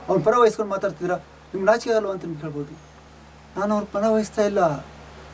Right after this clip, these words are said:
ನಾನು ಆರೋಪಿ ಪರ ವಹಿಸ್ತಾ ಇಲ್ಲ. ಆರೋಪಿ ನಮ್ಮ, ಅವನಿಗೆ, ಆ,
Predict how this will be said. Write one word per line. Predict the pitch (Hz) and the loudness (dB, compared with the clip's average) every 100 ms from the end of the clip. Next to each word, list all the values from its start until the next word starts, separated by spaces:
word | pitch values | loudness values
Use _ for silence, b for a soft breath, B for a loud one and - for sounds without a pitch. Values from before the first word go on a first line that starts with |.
| - | 0
ನಾನು | 214 233 | 2 6
ಆರೋಪಿ | 214 226 233 233 226 | 6 6 2 0 -2
ಪರ | 214 | 4
ವಹಿಸ್ತಾ | 214 226 214 | 6 6 4
ಇಲ್ಲ. | 226 247 | 2 4
ಆರೋಪಿ | 233 226 220 | 6 4 0
ನಮ್ಮ, | 240 226 233 | 0 0 6
ಅವನಿಗೆ, | 220 220 220 220 220 | 6 8 4 6 6
ಆ, | 208 - - 190 | 6 -4 -10 -6